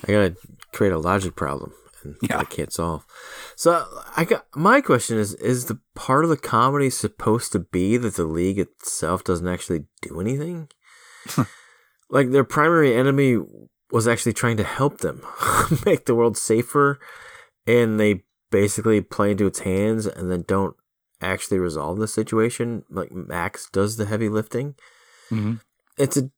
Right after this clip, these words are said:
Speaker 1: disappointment, narratively speaking, that the heroes are not all that heroic or even super, really. But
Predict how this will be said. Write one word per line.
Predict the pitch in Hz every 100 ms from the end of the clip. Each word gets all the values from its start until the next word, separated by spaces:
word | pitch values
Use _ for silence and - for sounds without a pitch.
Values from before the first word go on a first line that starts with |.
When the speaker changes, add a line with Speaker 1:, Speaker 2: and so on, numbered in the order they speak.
| -
Speaker 1:
disappointment, | 143 131 131 - 220 208 104
narratively | 123 131 131 120 107
speaking, | - - 113 135 123 92
that | 87
the | 90
heroes | 82 101 107 104 92
are | 90 -
not | 90 92 90
all | 90 98
that | 101 82
heroic | - 85 90 101 98 - -
or | 90 98 98 95 - _ -
even | 101 101 92 78
super, | - - 175 98 80
really. | 80 78 73 92 - _ -
But | 107